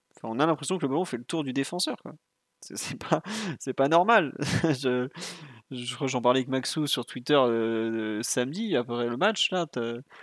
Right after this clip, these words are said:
je, je regardais des, des actions pour, euh, faire les perfs individuels et je me suis dit, mais déjà en live, cette passe, elle était pas normale. Mais quand je l'ai revue au ralenti, je l'ai revue, quoi, cinq fois, six fois, je me dis, mais vu du stade, c'était absolument incroyable aussi, parce que tu as la trajectoire, tu as tout, et bon.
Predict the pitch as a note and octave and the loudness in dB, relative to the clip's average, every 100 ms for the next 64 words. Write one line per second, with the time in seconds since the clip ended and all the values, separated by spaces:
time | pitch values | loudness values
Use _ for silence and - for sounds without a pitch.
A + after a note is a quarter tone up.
0 | - _ - A2+ A2 A2+ A2 A#2+ A#2 A2+ | -20 _ -12 -10 -8 -8 -10 -12 -8 0
1 | A#2 B2+ A#2+ A2 G#2 F#2+ A2 A#2 A#2+ - | 2 2 0 -2 -2 -4 -6 -4 -2 -2
2 | C#3+ C3 - A2+ A2 - A#2 A#2 A2+ - | -2 -4 -4 -2 0 0 -2 -2 -4 -4
3 | A#2 A2+ C3 G3+ E3+ A#2 - - - - | -6 -4 0 0 0 -4 -10 -12 -18 -18
4 | - - D3 _ _ _ B2 C3+ F#3+ D#3+ | -20 -20 -20 _ _ _ 0 6 8 8
5 | F#3+ F3 B2 D#3+ F#3+ A#2 - - C#3 C3 | 8 6 2 2 2 0 -6 -2 0 0
6 | B2+ A2+ - - _ _ _ - - B2 | -2 -4 -6 -14 _ _ _ -16 -4 0
7 | D3 C#3+ C#3+ D3 E3 C3 A2 B2+ - D3+ | 2 4 6 6 6 6 4 0 -4 -4
8 | B2 B2+ F3 - G#1+ G1+ D3 D#3 - - | -4 -4 -8 -6 -6 -6 -10 -14 -18 -14
9 | - B2+ - C#3 C#3 - C3+ D3+ C3+ C3 | -8 -8 0 2 2 -2 0 0 0 -4
10 | G#2 - - - _ _ _ C3 C#3 C#3 | -4 -8 -14 -20 _ _ _ -8 -4 -2
11 | C#3+ F#3+ F3+ - A#2+ B2 B2 A#2 C3+ C3 | 4 4 4 0 -6 -2 -2 -2 -2 0
12 | C3 B2+ B2 B2+ F3 A3 F3+ B2 B2 - | 0 2 0 0 -2 -6 -4 -6 -6 -10
13 | - A#2+ A#2+ - A#2+ A#2+ B2 F#3+ E3+ - | 0 4 4 2 2 0 0 0 -2 -2
14 | A#2+ - G#3 D#3+ A2+ | -4 -4 -4 -4 -4